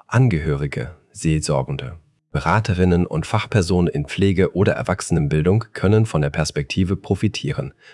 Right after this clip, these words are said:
weil Kast das Alter nicht auf medizinische oder soziale Probleme verkürzt.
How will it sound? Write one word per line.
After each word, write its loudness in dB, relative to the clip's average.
weil -4
Kast -6
das -6
Alter 2
nicht -2
auf -2
medizinische 0
oder 0
soziale 0
Probleme -2
verkürzt. -8